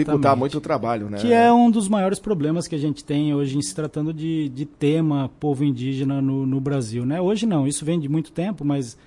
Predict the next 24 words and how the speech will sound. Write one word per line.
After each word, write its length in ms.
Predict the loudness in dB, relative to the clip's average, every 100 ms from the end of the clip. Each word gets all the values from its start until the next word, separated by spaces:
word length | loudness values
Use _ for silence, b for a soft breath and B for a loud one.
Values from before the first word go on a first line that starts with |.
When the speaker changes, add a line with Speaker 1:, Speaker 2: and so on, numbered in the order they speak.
| B B
Speaker 2:
Que 80 | -8
não, 240 | -2 -2 -2
Speaker 1:
é, 140 | -6
Speaker 2:
né? 480 | -8 -10 -10 -14 -12
Speaker 1:
a 140 | -4 -2
generalização 840 | 0 2 2 2 0 -2 0 -2
sempre 340 | 0 -2 -4 -4
traz 260 | -2 -2
prejuízo, 640 | 0 0 2 0 0 -2 -2
né? 240 | -2 -2
A 40 | -4
gente 300 | -4 -4 -4
generalizar 640 | -2 0 0 -2 -2 -4
esse, 220 | -4 -4
o 60 | -2
índio 260 | -2 -2 -4
é 20 |
tudo 220 | -4 -8
igual, 400 | -4 -2 -2 0
é, 20 |
Speaker 2:
É. 260 | 0 -2 -4
Speaker 1:
é 40 |
um 220 | -4 -2
erro 760 | 0 2 2 2 2 2 -2 -6